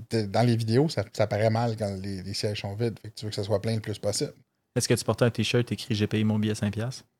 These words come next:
Speaker 1: Non.
Speaker 2: Ok.
Speaker 1: Mais c'est ça, bref, tu sais, dépendamment dans quel domaine t'es, t'as des avantages matériaux, des avantages en, en stock options, en, en actions qui peuvent être très avantageux.
Speaker 2: Puis encore là,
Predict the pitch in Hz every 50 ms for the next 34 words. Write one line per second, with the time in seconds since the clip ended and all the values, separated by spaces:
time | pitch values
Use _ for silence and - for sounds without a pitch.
0 | _ _ _ - 107 - - - - _ _ _ _ _ - 104 101 - - _
1 | _ _ _ _ _ _ _ - 107 117 - 185 170 - 185 127 120 127 139 135
2 | 123 - - - 147 131 113 123 117 127 123 127 135 139 131 117 - 131 123 120
3 | 120 117 113 113 107 104 98 - 131 151 156 - 107 107 107 107 113 107 104 101
4 | 101 - 117 120 123 113 113 104 101 - 101 95 113 123 139 143 131 117 110 110
5 | 107 101 98 98 101 117 107 110 110 113 117 110 101 - - - 110 104 98 98
6 | 98 - - _ _ _ _ _ _ _ _ _ - 104 92 92 - - 110 101
7 | - 107 90 92 - 117 117 117 110 104 95 95 92 90 92 92 92 95 - -
8 | - 113 110 117 131 131 - - - 110 110 107 - 107 104 98 101 98 104 107
9 | 104 - - - - - - 113 104 107 101 98 98 - 98 104 113 - - -
10 | _ _ _ _ _ _ _ _ _ _ _ _ _ - 120 113 107 - 120 110
11 | 110 98 104 113 113 120 120 117